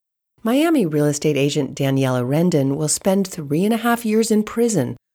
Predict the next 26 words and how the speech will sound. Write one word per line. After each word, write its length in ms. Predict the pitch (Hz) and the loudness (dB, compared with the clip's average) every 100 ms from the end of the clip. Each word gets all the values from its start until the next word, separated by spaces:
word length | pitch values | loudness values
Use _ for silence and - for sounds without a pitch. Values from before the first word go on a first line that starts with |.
| _ | _
for 160 | - 160 | -2 0
misusing 800 | 160 214 269 254 233 226 233 226 | 2 2 0 0 2 2 2 0
covid 340 | - 156 165 | -2 -2 0
nineteen 580 | 170 156 165 - 143 151 | 0 0 0 0 2 2
federal 400 | 160 131 139 143 | -2 -4 0 0
relief 360 | 147 151 156 156 | 0 0 0 0
funds. 500 | 143 120 113 113 - _ _ _ _ _ | -2 -2 -4 -6 -6 _ _ _ _ _
She'll 220 | - 131 | -4 2
also 260 | 131 143 147 | 2 2 2
get 260 | 131 135 - | -2 -6 -8
three 280 | 135 143 | -2 2
years 280 | 170 196 190 | 4 4 2
of 100 | 165 | 0
probation 680 | - 147 151 180 - 139 127 - _ _ | 2 2 4 4 2 0 -2 -8 _ _
and 280 | 135 139 165 | -2 2 2
will 100 | 185 | 2
have 200 | 165 175 | 0 0
to 80 | - | -2
cough 360 | 135 - 160 180 | -4 0 0 2
up 200 | 180 - | -2 -2
two 260 | - 165 | -4 -2
hundred 420 | 185 185 202 208 - | 0 -2 0 -2 -2
thousand 400 | 151 170 202 220 | 0 0 2 2
dollars 400 | 220 175 185 190 | 2 2 2 0
in 100 | 196 | 0
restitution. 920 | 156 - 165 - 160 156 135 113 | 0 0 -4 -2 -2 0 -2 -4